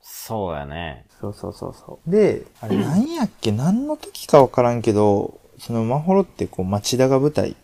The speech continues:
Speaker 2: なんですよね。
Speaker 1: うん。
Speaker 2: で、町田って東京の、まあ、神奈川と町、あの、東京のマジでギリギリ間にある町やねんけど、その町田で現地巡りじゃなくて、なんていうんやっけ、聖書御礼みたいな。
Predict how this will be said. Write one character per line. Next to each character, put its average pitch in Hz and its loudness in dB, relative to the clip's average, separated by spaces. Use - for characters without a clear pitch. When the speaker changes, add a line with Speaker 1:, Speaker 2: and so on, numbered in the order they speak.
Speaker 2:
な - -12
ん 85 -14
で - -18
す - -18
よ - -16
ね。 104 -10
Speaker 1:
う 92 -12
ん。 80 -12
Speaker 2:
で、 113 -4
町 113 -4
田 139 0
っ 139 -2
て - -20
東 101 -6
京 98 -2
の、 98 -2
ま 101 -2
あ、 98 -2
神 - -18
奈 110 0
川 101 0
と - -10
町、 90 -14
あ 98 -4
の、 92 -8
東 101 -6
京 95 -8
の 95 -6
マ 101 -4
ジ 101 -6
で 98 -6
ギ 107 -4
リ 101 -2
ギ 101 -4
リ 101 -2
間 104 -2
に 101 -2
あ 85 -8
る 85 -8
町 90 -12
や - -14
ね - -16
ん 104 -16
け - -14
ど、 - -12
そ 143 -8
の 143 -4
町 131 -4
田 170 6
で 180 4
現 120 -2
地 - -4
巡 117 2
り 98 -2
じ 104 -6
ゃ 98 -4
な 101 -8
く - -20
て、 - -10
な 104 -8
ん 120 -8
て 117 -6
い - -4
う - -10
ん - -20
や - -20
っ - -20
け、 - -18
聖 151 2
書 104 -2
御 107 -2
礼 104 4
み 98 -6
た 90 -8
い - -14
な。 - -20